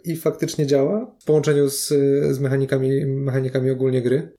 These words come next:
E, bo to w sumie też to, że, że te karty są takie, jakie są, czyli jedno i zero kosztowe, e, i dzięki czemu łatwo je w miarę, e,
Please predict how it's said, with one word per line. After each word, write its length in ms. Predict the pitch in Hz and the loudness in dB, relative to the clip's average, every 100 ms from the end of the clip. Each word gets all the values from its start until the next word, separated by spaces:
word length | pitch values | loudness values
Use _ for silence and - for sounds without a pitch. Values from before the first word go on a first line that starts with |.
| - | -14
E, 260 | 156 135 160 | -6 -6 -6
bo 140 | 147 147 | -8 -8
to 80 | |
w 40 | - | -4
sumie 180 | 151 147 | -2 2
też 280 | 143 - | 0 0
to, 180 | - 147 | 0 2
że, 420 | 131 131 127 135 | 4 4 4 4
że 120 | 127 131 | 2 0
te 120 | 139 | 0
karty 380 | - 135 127 127 | 0 0 0 -4
są 180 | 139 | -2
takie, 240 | 127 127 131 | -2 0 0
jakie 200 | 127 135 | 0 0
są, 260 | 151 131 | 2 0
czyli 380 | 110 117 117 120 123 139 151 156 | 0 0 0 0 -4 -8 -8 -2
jedno 360 | 135 127 127 | 0 2 2
i 60 | 131 | 0
zero 240 | 123 127 | 2 0
kosztowe, 560 | 123 123 131 117 117 120 - _ 160 | 0 -2 -2 0 0 -2 -8 _ -8
e, 40 | 127 123 123 143 | -4 -4 -4 -4
i 80 | 147 | -2
dzięki 240 | 127 127 | -2 -2
czemu 320 | 139 131 127 127 | 0 0 0 0
łatwo 380 | 123 - 135 | -2 0 2
je 140 | 123 123 | 4 2
w 80 | 123 | 2
miarę, 220 | 123 | 0
e, 40 | 127 | 0